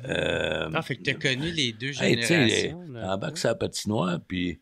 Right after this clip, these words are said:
Speaker 1: à côté de toi, c'est Dennis Hall. Tu sais, c'est Stan Mikita qui est là. Tu sais, c'est, tu, c'est des gars que je regardais à la télévision
Speaker 2: Mhm.
Speaker 1: quand j'étais haut comme ça, là. Fait que c'est des feelings, euh, quand même incroyables.
Speaker 2: Ouais.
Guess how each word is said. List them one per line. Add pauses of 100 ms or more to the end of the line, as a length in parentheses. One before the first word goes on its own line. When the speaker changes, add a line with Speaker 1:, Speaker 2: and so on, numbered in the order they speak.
(360)
Speaker 1:
à
côté
de
toi,
c'est
Dennis
Hall. (280)
Tu
sais,
c'est (640)
Stan
Mikita
qui
est
là.
Tu
sais,
c'est, (100)
tu, (680)
c'est
des
gars
que
je
regardais
à
la
télévision (360)
Speaker 2:
Mhm. (360)
Speaker 1:
quand
j'étais
haut
comme
ça,
là. (680)
Fait
que
c'est
des
feelings,
euh,
quand
même
incroyables. (200)
Speaker 2:
Ouais.